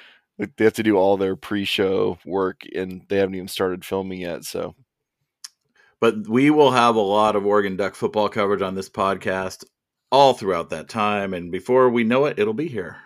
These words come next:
Speaker 2: Um, and on that note, you can find us on Audible, on Apple Podcasts, on Spotify, on Google, everywhere you wanna hear us. Not Audible. I don't know. We're not on Audible. Spotify,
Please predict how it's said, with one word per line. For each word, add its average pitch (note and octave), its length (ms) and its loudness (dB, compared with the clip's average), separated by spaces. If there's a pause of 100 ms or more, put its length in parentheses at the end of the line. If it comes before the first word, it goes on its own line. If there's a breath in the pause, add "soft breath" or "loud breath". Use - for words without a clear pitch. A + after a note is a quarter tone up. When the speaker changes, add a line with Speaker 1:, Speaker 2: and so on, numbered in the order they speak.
(120)
Speaker 2:
Um, G2+ 400 -2
and A#2 140 -2
on C3 160 2
that C#3+ 200 0
note, A2 360 2 (180)
you A2+ 140 -2
can A2+ 180 -4
find A2 380 -4
us - 420 -8 (480 soft breath)
on G2+ 180 -2
Audible, G2+ 760 0
on F#2+ 260 -4
Apple F#2+ 320 -6
Podcasts, F#2+ 640 -4
on F#2 180 -8
Spotify, F#2 880 -6 (520)
on F#2 680 -6 (680)
Google, G2 500 0 (460)
everywhere A2 420 4
you G2 140 -2
wanna F2+ 220 -4
hear F2 160 -6
us. - 120 -12
Not G#2+ 200 2
Audible. D#2+ 360 -6
I G2+ 100 -6
don't F#2+ 80 -2
know. E2 80 -6
We're E2+ 120 -6
not E2+ 160 -6
on D2+ 160 -14
Audible. D2+ 420 -18
Spotify, F#2 520 -2